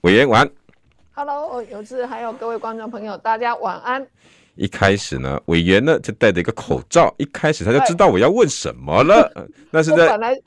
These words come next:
Speaker 2: 本来想把口罩脱下来，我想说办公室只有我一个人，但是呢，今天，对，把口罩戴起来。
Speaker 1: 对，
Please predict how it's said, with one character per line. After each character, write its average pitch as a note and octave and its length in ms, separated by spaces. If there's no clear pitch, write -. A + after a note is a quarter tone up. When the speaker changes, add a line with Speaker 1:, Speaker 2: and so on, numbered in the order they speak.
Speaker 2:
本 C#4+ 120
来 C#4 120
想 C#4 220
把 D4+ 120
口 G3+ 240
罩 B3 160
脱 A#3+ 240
下 B3+ 260
来， B2 60
我 B3 120
想 - 180
说 G3+ 120
办 C4+ 200
公 A#3 160
室 A#3+ 160
只 A3 140
有 A3 100
我 F#3+ 140
一 - 120
个 - 240
人， - 140
但 G#3+ 180
是 A3+ 200
呢， A#3 240
今 A3 220
天， B3 300
对， G#3 160
把 A3 180
口 - 200
罩 G#3 180
戴 A#3+ 280
起 G3+ 220
来。 A#3 260
Speaker 1:
对， F2+ 260